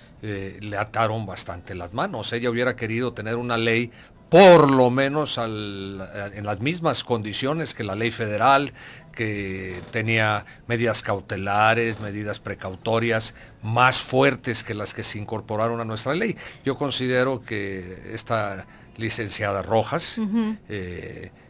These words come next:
Speaker 1: quiso hacer más. Yo cuando platiqué con ella me dice, pues, bueno, es que había mucha resistencia
Speaker 2: No,
Speaker 1: por
Speaker 2: y lo
Speaker 1: parte
Speaker 2: que
Speaker 1: de los
Speaker 2: pasa,
Speaker 1: diputados,
Speaker 2: y lo que
Speaker 1: ¿verdad?
Speaker 2: pasa, licenciado, me acuerdo cuando nos trajo ese tema aquí a hablar de recién, eh, creada o anunci-,
Speaker 1: Promulgada.
Speaker 2: anunciada la ley de acceso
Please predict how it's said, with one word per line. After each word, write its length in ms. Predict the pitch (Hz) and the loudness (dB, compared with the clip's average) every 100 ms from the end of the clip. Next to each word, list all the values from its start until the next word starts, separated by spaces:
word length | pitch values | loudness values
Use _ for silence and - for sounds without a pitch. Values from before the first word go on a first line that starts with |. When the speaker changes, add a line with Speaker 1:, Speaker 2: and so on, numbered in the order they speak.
| - - - - - | -20 -18 -18 -20 -2
Speaker 1:
quiso 440 | 175 175 - 117 95 | 2 4 4 0 -4
hacer 300 | 107 - 127 | -4 -2 0
más. 260 | 120 123 156 | 2 0 -2
Yo 140 | 120 | -6
cuando 240 | 113 107 95 | -6 -6 -8
platiqué 300 | 104 95 92 | -10 -10 -8
con 160 | 110 | -8
ella 120 | 104 | -6
me 40 | 101 | -8
dice, 180 | 101 - | -10 -12
pues, 140 | - | -12
bueno, 160 | 98 - | -12 -12
es 120 | 110 | -10
que 80 | - | -6
había 160 | 101 101 | -4 -4
mucha 260 | 113 117 | -6 -6
resistencia 800 | 113 113 - 113 - 143 175 - | -6 -2 -2 -2 -4 -4 -4 0
Speaker 2:
No, 80 | 330 | 2
Speaker 1:
por 100 | - | 2
Speaker 2:
y 60 | |
lo 80 | 262 | 6
Speaker 1:
parte 160 | 135 269 | 6 6
Speaker 2:
que 80 | 127 | 4
Speaker 1:
de 40 | |
los 80 | - | 4
Speaker 2:
pasa, 260 | 110 110 104 | 4 0 0
Speaker 1:
diputados, 440 | 107 - 240 226 | 0 2 2 2
Speaker 2:
y 40 | |
lo 100 | 262 | 2
que 80 | 269 | 4
Speaker 1:
¿verdad? 120 | 277 | 4
Speaker 2:
pasa, 120 | 302 359 | 4 2
licenciado, 400 | 311 269 294 285 | 2 2 4 4
me 100 | 254 | 0
acuerdo 300 | - 240 269 | -2 -4 -2
cuando 400 | 233 202 185 180 | -4 -2 -4 -4
nos 160 | 196 | -8
trajo 240 | - 226 254 | -2 -2 -2
ese 140 | 247 | -4
tema 260 | 240 233 233 | -2 0 0
aquí 160 | 233 | 2
a 60 | 226 | 0
hablar 300 | 220 214 214 | 4 2 2
de 140 | 190 190 | -4 -4
recién, 800 | 175 175 220 214 220 202 175 - - - | -4 -6 -4 -4 -4 -6 -10 -14 -16 -18
eh, 160 | - 185 - | -14 -14 -10
creada 520 | 196 190 202 220 240 | -4 2 6 8 8
o 40 | 208 | 6
anunci-, 0 | |
Speaker 1:
Promulgada. 560 | 113 101 247 117 214 | 4 8 8 8 6
Speaker 2:
anunciada 600 | 214 214 208 233 240 262 | 4 2 2 6 8 8
la 220 | 226 190 | 4 2
ley 260 | 202 214 240 | 0 0 2
de 100 | 226 | 2
acceso 600 | 208 - 233 220 240 214 | -2 0 -4 0 -2 -2